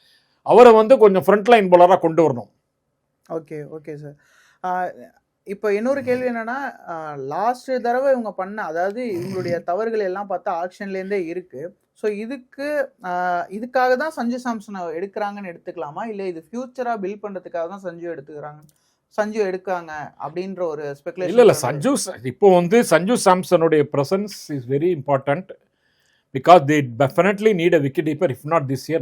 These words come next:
Speaker 1: next year. So அது ஒரு ரீசன்.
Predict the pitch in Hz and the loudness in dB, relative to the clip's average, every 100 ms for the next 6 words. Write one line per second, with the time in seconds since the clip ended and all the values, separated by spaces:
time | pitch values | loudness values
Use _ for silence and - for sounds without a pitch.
0 | 123 110 - 101 - _ _ _ _ _ | -6 -12 -14 -14 -16 _ _ _ _ _
1 | _ _ _ _ - 127 156 165 143 156 | _ _ _ _ -6 0 2 4 4 2
2 | 156 226 | 4 2